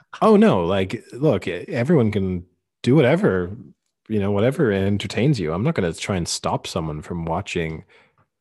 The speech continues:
uh, comic book movies. The only thing that depresses me is their significance within popular culture now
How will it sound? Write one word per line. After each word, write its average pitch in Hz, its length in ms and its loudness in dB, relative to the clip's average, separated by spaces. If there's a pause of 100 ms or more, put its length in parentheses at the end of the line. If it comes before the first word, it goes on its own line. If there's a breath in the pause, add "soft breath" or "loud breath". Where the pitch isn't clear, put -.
(520)
uh, 73 320 -8
comic 123 320 -2
book - 200 -6
movies. 82 480 -8 (720 soft breath)
The 113 120 2
only 127 200 4
thing 117 140 0
that 107 120 0
depresses 117 460 -2
me 92 220 -2
is 90 540 -4 (800)
their 104 360 2
significance 110 760 0
within 95 220 -2
popular 92 300 -6
culture 156 360 0
now 85 420 -4